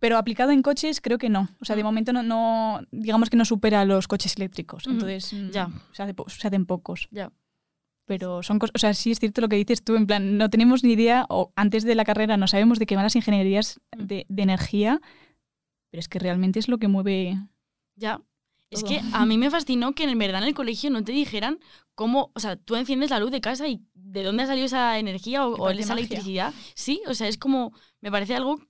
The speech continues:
Speaker 2: que rige el mundo realmente, en plan,
Speaker 1: No,
Speaker 2: las
Speaker 1: no,
Speaker 2: energías.
Speaker 1: completamente.
Speaker 2: Y es algo que pasa desapercibido y este grado es muy nuevo.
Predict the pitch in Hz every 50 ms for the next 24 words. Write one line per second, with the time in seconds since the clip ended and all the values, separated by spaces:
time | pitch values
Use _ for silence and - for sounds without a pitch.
0 | _ _ _ _ _ - - 214 208 202 202 - - - 220 196 208 226 240 -
1 | 320 311 240 208 190 190 208 269 359 302 202 196 185 - 202 190 185 180 185 247
2 | 277 - - - 214 - - 220 196 202 233 220 190 185 170 - - 311 - 226
3 | 202 202 233 240 214 190 190 196 - _ - 220 220 226 226 277 269 285 220 226
4 | 226 254 262 269 285 262 277 208 208 196 233 302 254 208 196 - 240 226 220 214
5 | 226 277 247 226 214 214 214 202 196 190 220 302 294 - -